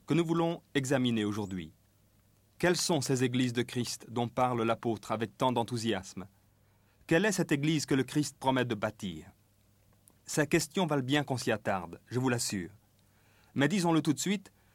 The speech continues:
notre seule source d'information sur ces questions est le Nouveau Testament, et en particulier le livre des Actes des Apôtres, que l'on connaît trop mal.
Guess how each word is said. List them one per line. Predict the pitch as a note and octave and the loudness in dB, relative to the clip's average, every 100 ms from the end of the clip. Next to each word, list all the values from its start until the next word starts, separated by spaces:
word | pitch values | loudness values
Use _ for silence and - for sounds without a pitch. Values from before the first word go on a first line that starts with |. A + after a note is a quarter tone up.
| _ _ C#3+ | _ _ -2
notre | C#3+ D3 | 0 0
seule | - G#3 F#3+ | 2 2 2
source | - G#3 | 0 0
d'information | C3+ D#3 D#3+ C#3+ C3+ - G3 | 0 0 0 0 -2 -2 -2
sur | F#3 C#3 | -4 -4
ces | C#3 | -2
questions | C3+ B2 - C3+ F#3+ - _ | -2 -4 -2 -2 -4 -10 _
est | C3 | 2
le | C3 | 4
Nouveau | C3 D#3+ D#3 | 2 0 0
Testament, | C3 - G#2+ F#2 D#2+ _ _ _ _ _ - | -4 -4 -4 -4 -10 _ _ _ _ _ 0
et | C3 | 2
en | C3 | 4
particulier | B2+ C3+ C3+ C#3 B2 F3 G#3 | 0 -4 -4 -4 0 -2 0
le | A#2+ | 0
livre | B2 F#3 D#3 | 2 2 0
des | A#2+ A2+ | 0 0
Actes | E3+ - | -2 -2
des | C3+ C3 | -2 0
Apôtres, | B2 - B2+ D3 - _ _ _ _ | 0 0 0 -2 -8 _ _ _ _
que | - | 0
l'on | C#3+ C3+ | 0 2
connaît | D3 C#3+ | 2 2
trop | B2+ - A2+ | 0 -2 0
mal. | A2 F#2+ D#2+ | 0 -2 -6